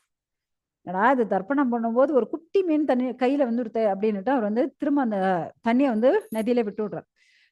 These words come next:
திரும்பவும் தண்ணி எடுக்கிறார். பார்த்தா திரும்பவும் ஒரு கு-, அதே குட்டி மீன் திரும்ப தண்ணியோட சேர்ந்து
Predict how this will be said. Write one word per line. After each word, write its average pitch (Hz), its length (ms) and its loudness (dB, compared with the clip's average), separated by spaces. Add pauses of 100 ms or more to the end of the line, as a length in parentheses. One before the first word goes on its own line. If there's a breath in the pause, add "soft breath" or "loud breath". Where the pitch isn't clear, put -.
(140)
திரும்பவும் 370 500 4
தண்ணி 262 260 4
எடுக்கிறார். 214 380 -2 (400)
பார்த்தா 262 260 2
திரும்பவும் 392 440 2
ஒரு 349 140 0
கு-, - 180 -8
அதே 285 340 2
குட்டி 330 360 -2
மீன் 330 220 0
திரும்ப 302 380 0
தண்ணியோட 240 760 2
சேர்ந்து 254 520 2